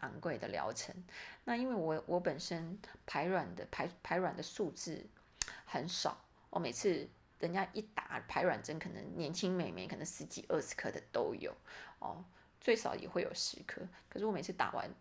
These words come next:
出来，可能就是两颗、三颗。那你从两颗、三颗里面还要再挑好的卵子出来，然后再跟精子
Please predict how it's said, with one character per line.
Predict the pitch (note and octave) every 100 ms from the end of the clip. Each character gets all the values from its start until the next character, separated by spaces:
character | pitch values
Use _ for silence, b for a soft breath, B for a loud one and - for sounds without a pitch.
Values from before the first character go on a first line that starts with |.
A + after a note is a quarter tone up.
| -
出 | - F3+
来， | E3+
可 | - -
能 | -
就 | D#3+
是 | - - -
两 | - -
颗、 | - -
三 | - - -
颗。 | - - - B B B
那 | - A3+
你 | F3
从 | E3+ F#3 G3
两 | D#3+
颗、 | F#3
三 | F3+ F3+
颗 | F#3+
里 | F3 -
面 | F3
还 | F#3
要 | C#3+
再 | F3 G3
挑 | - - F#3
好 | - - E3 E2 - -
的 | A2+ - - - B B B B B
卵 | D#3+ G2+ F#3
子 | G#3+ A2+
出 | - E3+
来， | D3+ E2+ D#2+
然 | -
后 | F#3+ F#3 C#3+
再 | - E3+ F#2+ -
跟 | D#3 D#3+
精 | D#3 E3
子 | E3+ -